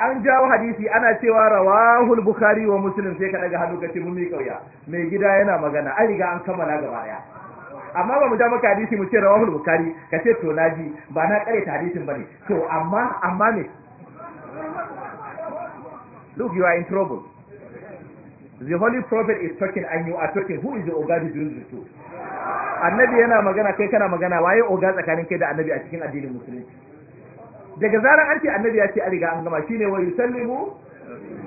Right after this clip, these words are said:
taslima." Sai yasa magabata da ka ja hadisi, an gama. Duk yadda kai. Sayyidina Umar,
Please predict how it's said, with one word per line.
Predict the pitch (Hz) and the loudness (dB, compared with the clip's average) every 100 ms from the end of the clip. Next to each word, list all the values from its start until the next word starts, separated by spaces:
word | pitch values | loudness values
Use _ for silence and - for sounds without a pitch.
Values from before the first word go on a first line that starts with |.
| 95 | -10
taslima." | - - 135 120 - - - - | -10 -8 -10 -12 -12 -18 -20 -2
Sai | 247 | 0
yasa | 247 240 | 4 4
magabata | 240 226 190 226 | 4 2 2 2
da | 214 | 0
ka | 196 214 190 | 2 2 2
ja | 214 | 0
hadisi, | 180 196 170 | 0 -6 -8
an | 156 | -8
gama. | 160 143 127 - - - - _ - _ - - 156 | -6 -6 -8 -12 -20 -20 -20 _ -20 _ -20 -12 -2
Duk | 262 | 6
yadda | 277 247 190 | 6 6 0
kai. | 139 - - - - - - - - | -4 -10 -18 -20 -20 -20 -20 -20 -2
Sayyidina | 226 285 262 262 | 2 4 4 2
Umar, | 262 | 2